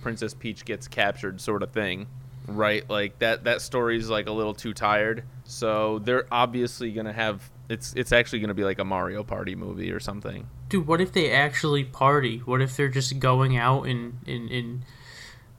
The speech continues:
Speaker 2: I don't know, drinking and doing crazy drugs and, like, a bunch of bad stuff and just partying? There's a whole, like, acid trip, like, d-, dance floor. They're, like, all on ecstasy and just, like, Mario's, like, tripping out.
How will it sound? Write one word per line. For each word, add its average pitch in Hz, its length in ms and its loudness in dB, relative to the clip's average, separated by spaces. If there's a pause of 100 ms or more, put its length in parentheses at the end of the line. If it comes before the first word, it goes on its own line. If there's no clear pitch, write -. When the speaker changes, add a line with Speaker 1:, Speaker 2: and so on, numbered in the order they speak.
(180)
Speaker 2:
I 139 140 4
don't 131 140 4
know, 123 420 2
drinking 135 540 2
and 123 100 2
doing 127 320 4
crazy 131 400 4
drugs 131 440 6
and, 131 140 4
like, 120 200 -2
a 127 40 0
bunch 127 280 2
of 123 120 2
bad 123 300 -2
stuff 135 300 6
and 135 100 2
just 123 300 -2
partying? 127 500 6
There's 120 180 2
a 120 60 4
whole, 123 260 4
like, 117 200 2
acid 123 480 2
trip, 131 480 0
like, 120 240 0
d-, 139 340 -6
dance 127 500 2
floor. 127 520 4
They're, 117 160 0
like, 117 140 0
all 123 240 2
on 117 220 0
ecstasy 131 600 0
and 127 80 0
just, 127 180 2
like, 117 200 -2
Mario's, 123 480 4
like, 117 140 0
tripping 131 340 4
out. 135 320 6